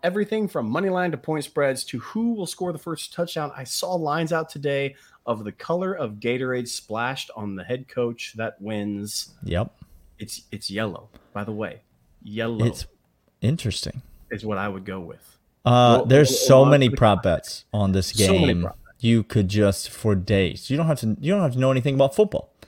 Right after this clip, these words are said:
Speaker 1: You really don't.
Speaker 2: Just for days out there.
Speaker 1: Uh, so FanDuel, go right there right now, fanduel dot com slash locked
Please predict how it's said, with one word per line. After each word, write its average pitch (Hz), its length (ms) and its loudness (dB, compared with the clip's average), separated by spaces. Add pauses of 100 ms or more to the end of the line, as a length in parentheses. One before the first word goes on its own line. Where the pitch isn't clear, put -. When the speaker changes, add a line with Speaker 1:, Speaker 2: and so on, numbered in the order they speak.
(260)
Speaker 1:
You 127 120 -2
really 127 180 2
don't. - 40 -4
Speaker 2:
Just 120 180 -4
for 123 220 2
days 101 420 6
out 85 220 -2
there. - 120 -8
Speaker 1:
Uh, 104 180 -4 (140)
so 170 240 4
FanDuel, 196 640 4
go 175 140 2
right 196 180 2
there 156 260 4
right 156 280 2
now, 123 200 0
fanduel 196 500 0
dot 139 280 0
com 107 540 -6 (180)
slash 147 1000 -2
locked 123 460 -6